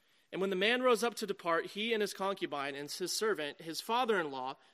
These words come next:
the damsel's father, said unto him, "Behold, now the day draweth toward evening. I pray you tarry all night.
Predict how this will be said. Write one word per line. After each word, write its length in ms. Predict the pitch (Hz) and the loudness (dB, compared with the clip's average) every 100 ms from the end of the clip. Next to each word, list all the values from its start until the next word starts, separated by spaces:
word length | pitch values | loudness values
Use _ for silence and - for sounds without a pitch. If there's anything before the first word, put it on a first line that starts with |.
| - | -4
the 80 | |
damsel's 460 | 165 202 254 185 151 | 2 4 2 0 -4
father, 360 | 156 139 143 139 | -4 -4 -4 -4
said 280 | - 208 | 0 2
unto 160 | 202 151 | 2 -2
him, 260 | 151 117 - _ _ _ - | -6 -12 -16 _ _ _ -4
"Behold, 540 | 175 180 233 156 120 - _ _ _ | -2 4 4 4 0 -14 _ _ _
now 180 | 160 180 | 2 2
the 120 | 202 | 4
day 180 | 196 196 | 4 4
draweth 340 | 175 170 175 | 4 2 0
toward 220 | - 175 160 | -2 -4 -2
evening. 340 | 151 143 147 | -4 -4 -4
I 100 | 147 | -4
pray 300 | 151 - 214 | -6 2 4
you 160 | 208 190 | 4 2
tarry 340 | - 175 165 | -2 0 2
all 140 | 151 143 | 0 0
night. 280 | 139 143 | -2 -4